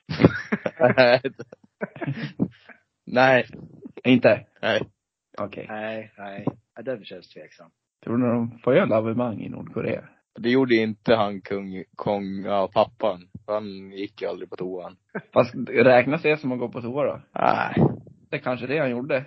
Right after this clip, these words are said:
Speaker 2: en gång i veckan. Blåste rent.
Speaker 1: Ja.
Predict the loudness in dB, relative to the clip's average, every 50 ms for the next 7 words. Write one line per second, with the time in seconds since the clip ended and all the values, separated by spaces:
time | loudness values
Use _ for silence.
0 | -8 -12 -10 -8 -6 -6 -4 -4 -4 -6 -6 -6 -6 -4 -2 -2 -4 -4 -6 -8
1 | -8 -8 -8 -10 -16 _ _ _ _ 4 4 4 4 0 -12 _ _ -6 -6 -6
2 | -6 -6 -8 -10 -12 -14 _ _ -20 -20 -20 _ _ 0 4 4 6 4 4 2
3 | 0 0 2 2 4 6 8 10 10 10 8 6